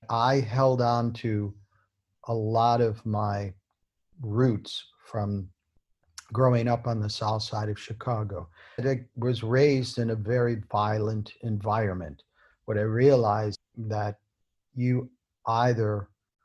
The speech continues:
were a predator or prey. And if you realized you were prey,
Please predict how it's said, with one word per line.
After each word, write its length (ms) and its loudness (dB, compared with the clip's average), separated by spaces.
were 360 0
a 160 0
predator 720 -2
or 180 -4
prey. 640 -4
And 440 -2
if 240 -4
you 180 2
realized 840 4
you 160 -4
were 420 -4
prey, 640 -2